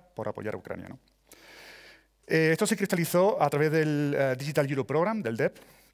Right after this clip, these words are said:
en quince millones para, para, para la agencia, eh, lo cual así, haciendo una, una estimación, la, el, el value de la agencia era en torno a los treinta y nueve millones por aquel entonces,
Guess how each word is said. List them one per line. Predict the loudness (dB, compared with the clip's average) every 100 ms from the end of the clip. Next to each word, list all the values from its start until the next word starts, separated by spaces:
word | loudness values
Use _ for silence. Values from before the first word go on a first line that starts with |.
| _ _ -18 -10 -2
en | 0
quince | 2 2
millones | 2 2 0 0
para, | 4 4 4 0 -2
para, | 0 0
para | 0 -2
la |
agencia, | -2 -4 -2 -4 -8 -20 -20 -20 -20 -10
eh, | -4 -2 -2
lo | -2
cual | -2 -2 -4 -18 -20 _ _ _ _ -16
así, | -10 -4 -2
haciendo | 0 -2 -4
una, | -4 -4 -4
una | -4 -4
estimación, | -2 -4 -2 -2 0
la, | 0
el, | 0 -2
el | -2
value | -2 0
de | -2
la |
agencia | -2 -2
era | -2
en | -2
torno | -4 -4
a |
los | -6
treinta | -6 -6 -6
y |
nueve | -6 -6
millones | -4 -4 -4
por | -4
aquel | -6 -6
entonces, | -6 -6 -8